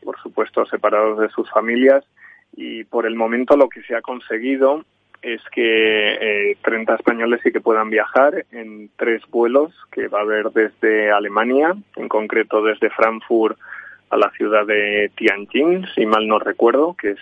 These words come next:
eh, muy cercana a Beijing.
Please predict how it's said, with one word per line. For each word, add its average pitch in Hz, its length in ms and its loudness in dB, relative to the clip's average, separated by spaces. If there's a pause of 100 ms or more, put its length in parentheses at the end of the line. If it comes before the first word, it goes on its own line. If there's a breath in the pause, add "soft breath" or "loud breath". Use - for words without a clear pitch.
(120)
eh, 104 380 0
muy 110 240 0
cercana 107 560 0 (680 soft breath)
a 110 160 0
Beijing. 127 560 0